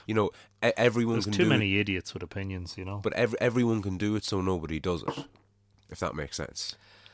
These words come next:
Speaker 2: Everybody does it, and everybody thinks that they have an absolute right, and that, oh, look, you see an awful lot of stuff online. You see,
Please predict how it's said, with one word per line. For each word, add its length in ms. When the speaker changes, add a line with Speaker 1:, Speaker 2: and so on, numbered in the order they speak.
Speaker 2:
Everybody 580
does 320
it, 200
and 120
everybody 360
thinks 460
that 200
they 120
have 140
an 80
absolute 460
right, 360
and 380
that, 420
oh, 240
look, 320
you 80
see 280
an 100
awful 320
lot 80
of 340
stuff 380
online. 560
You 80
see, 560